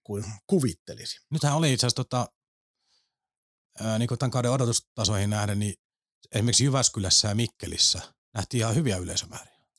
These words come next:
Speaker 1: Kyllä nähtiin. Mikkelissä yli neljätuhatta ja <laughs> kaksi seitsemän turpaan, niin se oli jotenkin semmoinen klassinen. Me ollaan täälläkin nähty niitä,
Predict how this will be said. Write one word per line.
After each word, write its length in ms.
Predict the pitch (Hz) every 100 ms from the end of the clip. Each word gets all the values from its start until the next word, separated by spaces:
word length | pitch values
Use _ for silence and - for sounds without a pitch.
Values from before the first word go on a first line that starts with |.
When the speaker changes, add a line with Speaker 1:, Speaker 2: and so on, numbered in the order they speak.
| _ _ -
Speaker 1:
Kyllä 200 | 151 131
nähtiin. 520 | 180 - - - - _ _ _ _ _ _ -
Mikkelissä 540 | 147 - 139 - 151
yli 280 | 147 156 147
neljätuhatta 880 | 160 151 131 151 135 131 - 120 107 _ _ _ _ _ _
ja 220 | 120 110 - _ _ _ - -
<laughs> 260 | 180 - - - -
kaksi 280 | 123 -
seitsemän 500 | - 123 - 127 131 117
turpaan, 640 | 151 131 113 113 98 107
niin 80 | 117
se 120 | 120
oli 240 | 120 113 -
jotenkin 280 | 147 147 120
semmoinen 240 | 135 131
klassinen. 640 | 135 151 147 - 110 110 110
Me 60 |
ollaan 220 | 123 139 139
täälläkin 360 | 151 127 117
nähty 300 | 127 127 117
niitä, 340 | 107 113 113